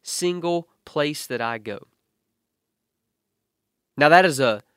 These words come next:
an, an amazing concept to think of. Because how many times do we go about life, we go to the store,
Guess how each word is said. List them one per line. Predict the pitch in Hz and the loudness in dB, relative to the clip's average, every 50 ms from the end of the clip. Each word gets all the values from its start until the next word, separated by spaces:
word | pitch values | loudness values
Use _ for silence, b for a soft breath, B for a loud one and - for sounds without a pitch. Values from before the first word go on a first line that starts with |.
| _ _ _ _ - | _ _ _ _ -4
an, | - 139 | 0 0
an | 139 135 131 - - 135 | 2 2 2 0 0 -2
amazing | 127 120 123 131 143 156 165 175 180 196 202 190 165 135 143 135 120 110 104 - _ _ _ _ _ _ _ _ _ _ _ _ | -2 -2 -4 -6 -6 2 4 4 4 4 2 -2 -4 -2 -4 -4 -4 -6 -12 -18 _ _ _ _ _ _ _ _ _ _ _ _
concept | - - 160 160 160 151 - - 120 110 _ | -2 0 0 0 0 -2 -4 -6 -8 -8 _
to | - 117 | -16 -16
think | _ - 139 131 - - | _ -8 -8 -8 -6 -10
of. | 95 - - _ _ _ _ _ _ _ _ _ _ _ _ _ _ _ _ _ _ _ _ _ _ _ _ | -10 -10 -12 _ _ _ _ _ _ _ _ _ _ _ _ _ _ _ _ _ _ _ _ _ _ _ _
Because | _ 151 139 170 160 - | _ -2 0 0 0 0
how | - 147 151 160 | 0 0 0 0
many | 170 175 175 160 | 0 -2 -4 -6
times | 143 - 151 156 156 156 147 139 131 - _ _ _ _ _ _ _ | -8 -4 -4 -2 0 0 -2 -4 -8 -14 _ _ _ _ _ _ _
do | 131 | -8
we | 123 123 | -6 -6
go | 117 107 120 127 143 | -4 -4 -4 -2 -2
about | 139 135 139 143 127 117 | 0 0 0 0 0 0
life, | 131 135 139 135 135 - - | -2 -2 -2 -2 -6 -8 -10
we | 123 | -10
go | 113 120 117 | -6 -6 -6
to | 127 123 | -6 -6
the | 127 | -10
store, | - - - - 143 143 143 139 135 135 135 | -12 -12 -8 -6 -4 -4 -2 -2 -4 -4 -6